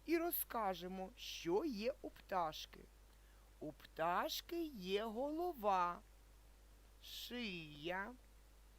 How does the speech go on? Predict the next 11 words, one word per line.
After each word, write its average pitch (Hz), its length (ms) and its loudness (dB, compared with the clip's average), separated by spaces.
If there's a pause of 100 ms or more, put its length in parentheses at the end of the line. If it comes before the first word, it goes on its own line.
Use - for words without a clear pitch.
(680)
крила, 226 1120 0 (1900)
тулуб, 175 880 -4 (1900)
лапки, 196 1200 4 (960)
хвостик. 247 1300 0 (560)
А 175 160 6
що 175 360 0
є 277 160 2
на 392 160 6
голові 381 520 4
у 240 120 -2
пташки? - 720 0